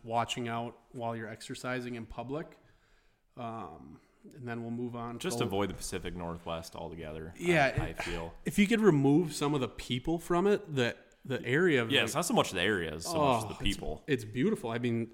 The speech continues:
Speaker 1: I went to where they filmed, um, Lord of the Rings, I believe, on Cannon Beach or something like that with the rock formations right off the coast. Absolutely beautiful.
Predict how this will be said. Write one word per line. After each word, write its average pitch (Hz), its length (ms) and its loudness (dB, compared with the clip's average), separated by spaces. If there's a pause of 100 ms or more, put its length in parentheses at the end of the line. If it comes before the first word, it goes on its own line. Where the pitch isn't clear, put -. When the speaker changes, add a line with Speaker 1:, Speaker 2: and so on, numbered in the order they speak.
Speaker 1:
I 120 100 -2
went 131 260 0
to 135 300 2
where 127 180 0
they 120 140 -2
filmed, 131 680 0 (800)
um, 78 840 -14 (500)
Lord 147 260 10
of 143 40 6
the 131 80 6
Rings, 135 280 4
I 127 80 4
believe, 117 480 0
on 110 200 -4
Cannon 120 440 -2
Beach 120 460 -4
or 123 80 -4
something 123 240 -6
like 117 160 -4
that 120 180 -6
with 117 100 -8
the 120 60 -4
rock 113 300 -4
formations 120 640 -2
right 120 160 -2
off 117 180 -4
the 113 80 -10
coast. 120 500 -6 (640)
Absolutely 139 480 0
beautiful. 110 460 -6